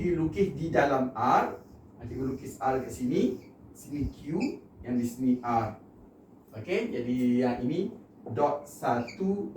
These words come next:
dot tiga. Yang ini mungkin kita dotkan dua dan dot enam.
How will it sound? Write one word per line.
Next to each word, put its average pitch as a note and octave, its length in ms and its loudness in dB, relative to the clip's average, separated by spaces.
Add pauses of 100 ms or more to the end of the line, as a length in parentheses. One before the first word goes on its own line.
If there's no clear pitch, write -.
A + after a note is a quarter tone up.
(160)
dot C3+ 300 2 (100)
tiga. B2+ 640 4 (400)
Yang A#2+ 480 -2
ini C3+ 320 0
mungkin C3 480 -2
kita B2 400 -4
dotkan A#2 640 0
dua G3 400 6
dan A2 320 -2
dot B2+ 320 -2
enam. A#2+ 480 2